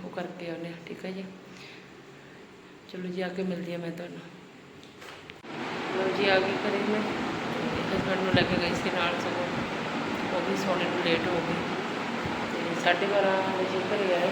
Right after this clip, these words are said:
ਇਹ ਹੁਣ ਨੇ ਜੀ, ਮਤਲਬ ਕਿ ਮੈਂ ਦਵਾਈਆਂ, ਇੱਕ ਆਹ ਬੇਟੀ ਨੂੰ ਦੇਣੀ ਹੈ ਸ਼ੀਸ਼ੀ, ਤੇ ਆਹ ਮੇਰਾ ਪਾਊਡਰ ਹੈ, ਇਹ ਮੈਨੂੰ ਮੈਡ-, ਮੈਡਮ ਨੇ ਆਯੁਰਵੈਦਿਕ ਦਵਾਈ ਵੀ, ਪਹਿਲਾਂ ਵੀ ਮੇਰੀ ਉਹੀ ਚੱਲਦੀ ਸੀਗੀ ਆਯੁਰਵੈਦਿਕ,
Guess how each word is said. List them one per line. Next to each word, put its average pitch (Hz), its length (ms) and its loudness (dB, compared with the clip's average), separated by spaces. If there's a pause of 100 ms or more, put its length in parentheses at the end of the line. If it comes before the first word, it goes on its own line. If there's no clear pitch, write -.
(2000)
ਇਹ 202 140 8
ਹੁਣ 196 340 4
ਨੇ 175 80 4
ਜੀ, 180 280 4
ਮਤਲਬ 185 380 4
ਕਿ 190 60 4
ਮੈਂ 190 160 4 (300)
ਦਵਾਈਆਂ, 190 380 8 (600)
ਇੱਕ 196 220 2
ਆਹ 190 200 12
ਬੇਟੀ 170 260 4
ਨੂੰ 185 120 2
ਦੇਣੀ 190 220 6
ਹੈ 208 60 6 (100)
ਸ਼ੀਸ਼ੀ, 214 320 2 (680)
ਤੇ 175 60 2 (480)
ਆਹ 190 240 6
ਮੇਰਾ 180 220 4
ਪਾਊਡਰ 175 380 4
ਹੈ, 180 120 6
ਇਹ 180 340 4
ਮੈਨੂੰ 180 200 2
ਮੈਡ-, 175 400 2
ਮੈਡਮ 180 260 6
ਨੇ 180 160 6 (560)
ਆਯੁਰਵੈਦਿਕ 196 520 8
ਦਵਾਈ 190 300 8
ਵੀ, 185 100 4
ਪਹਿਲਾਂ 202 240 10
ਵੀ 220 80 10
ਮੇਰੀ 214 240 8
ਉਹੀ 208 220 8
ਚੱਲਦੀ 190 380 8
ਸੀਗੀ 214 220 4
ਆਯੁਰਵੈਦਿਕ, 190 640 6